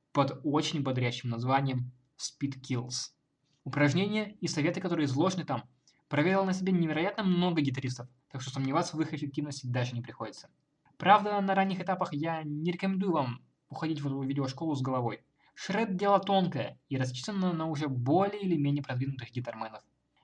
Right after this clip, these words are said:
Если вы из их числа, то вперед к Батио за упражнениями и знаниями. Увы, но школа без перевода.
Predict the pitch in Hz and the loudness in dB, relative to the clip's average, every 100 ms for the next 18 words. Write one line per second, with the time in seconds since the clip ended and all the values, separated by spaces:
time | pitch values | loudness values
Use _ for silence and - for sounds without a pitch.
0 | _ 165 170 220 233 151 160 160 - 196 | _ -4 -2 2 2 6 4 4 -2 0
1 | 180 - _ _ - 143 - 160 143 131 | 0 -4 _ _ -6 -4 2 2 2 0
2 | 123 190 202 170 165 - 127 151 147 139 | 0 0 0 2 0 0 2 0 0 0
3 | 120 123 120 113 - - _ _ _ _ | 0 2 0 -2 -12 -20 _ _ _ _
4 | _ _ _ 151 160 277 269 190 - 143 | _ _ _ 2 6 6 6 2 2 0
5 | 127 143 139 127 113 107 - - | 2 2 0 -4 -4 -4 -8 -12